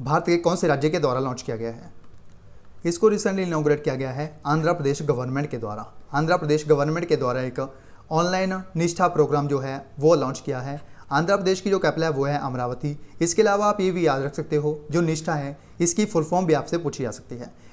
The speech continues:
इसकी जो फुल फॉर्म है, वो है National Initiative for School and Teachers Holistic Advancement Program। मैं रिपीट कर देता हूँ, National Initiative for School and Teachers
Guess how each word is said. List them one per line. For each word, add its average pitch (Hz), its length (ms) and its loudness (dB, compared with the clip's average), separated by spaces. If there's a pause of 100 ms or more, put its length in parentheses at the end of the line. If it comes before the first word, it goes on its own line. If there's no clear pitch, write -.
इसकी 175 240 2
जो 214 80 6
फुल 196 180 2
फॉर्म 165 240 -2
है, 165 60 0
वो 135 160 0
है 135 260 -8 (240)
National 160 520 2
Initiative 170 540 0 (100)
for 123 160 0 (440)
School 190 460 4
and 160 220 2 (140)
Teachers 156 400 2 (360)
Holistic 170 440 4
Advancement 151 640 0
Program। 117 340 0 (100)
मैं 147 100 4
रिपीट 160 260 2
कर 147 100 4
देता 123 160 -6
हूँ, 143 200 -4 (360)
National 156 480 4
Initiative 165 560 0
for 135 180 2
School 170 520 2
and 135 200 -4 (360)
Teachers 160 400 4